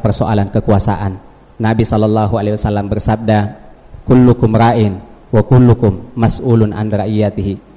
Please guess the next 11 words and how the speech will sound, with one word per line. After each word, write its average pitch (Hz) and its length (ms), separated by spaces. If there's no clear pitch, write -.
Setiap 143 500
kalian, 135 320
kata 127 220
Nabi 127 240
sallallahu 120 480
alaihi 110 160
wasallam, 113 340
pada 120 240
hakikatnya 139 560
adalah 131 160
pemimpin 139 460